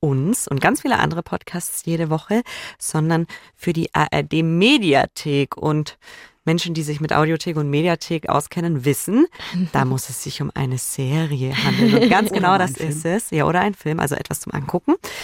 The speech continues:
Speaker 1: Wir wollen euch die Serie School of Champions ans Herz legen. Die ist da ganz frisch online gegangen und im Zentrum steht ein neuer Jahrgang an der renommierten österreichischen Skiakademie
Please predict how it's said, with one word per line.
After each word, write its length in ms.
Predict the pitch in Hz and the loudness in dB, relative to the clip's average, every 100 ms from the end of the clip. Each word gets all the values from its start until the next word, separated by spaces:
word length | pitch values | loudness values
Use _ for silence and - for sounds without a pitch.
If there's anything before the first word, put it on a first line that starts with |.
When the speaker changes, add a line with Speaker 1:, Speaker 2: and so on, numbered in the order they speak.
| - - | -14 -6
Speaker 1:
Wir 140 | - 175 | 0 4
wollen 240 | 170 180 | 4 2
euch 200 | - 156 | 0 -4
die 220 | - 170 - _ | -2 -4 -4 _
Serie 600 | - 147 147 147 147 147 - _ | -8 0 0 2 2 0 -4 _
School 420 | - - 214 247 269 | -12 -4 0 2 2
of 200 | - 202 - _ _ - | 0 -2 -6 _ _ -6
Champions 600 | 147 139 - - 143 - _ _ | -4 -4 -6 -10 -10 -12 _ _
ans 300 | - 127 - | -4 -4 -8
Herz 260 | - - - | -12 -10 -6
legen. 200 | 147 143 | -2 -2
Die 200 | 143 160 | -2 -4
ist 240 | - - - | -2 -4 -2
da 240 | 147 165 - - - | 0 0 -4 -14 -2
ganz 280 | 151 254 - | 0 0 -4
frisch 360 | - 226 - - | -6 -6 -6 -4
online 320 | 156 151 147 | -2 0 -2
gegangen 340 | 143 139 156 | -2 0 0
und 160 | - 160 | 2 2
im 120 | 151 - | 0 -2
Zentrum 520 | - 165 220 - 196 | -4 0 0 0 -2
steht 460 | 185 - 170 202 - - - - - | -2 -2 2 2 0 -12 -14 -14 -2
ein 260 | 170 175 | 2 4
neuer 300 | 151 156 220 | 4 4 4
Jahrgang 640 | 202 135 135 180 190 175 170 | 2 0 -2 0 0 0 -2
an 200 | 165 175 | -2 0
der 200 | 175 160 | 0 0
renommierten 640 | 208 185 160 220 - 185 - | 0 2 2 0 0 -4 2
österreichischen 760 | 214 - 170 175 190 - 190 190 - - | 0 0 0 0 0 -2 -2 -4 -8 -14
Skiakademie 1120 | - - 214 - 147 - - 139 139 147 170 | -10 -2 -2 -2 -4 -6 -2 0 0 2 4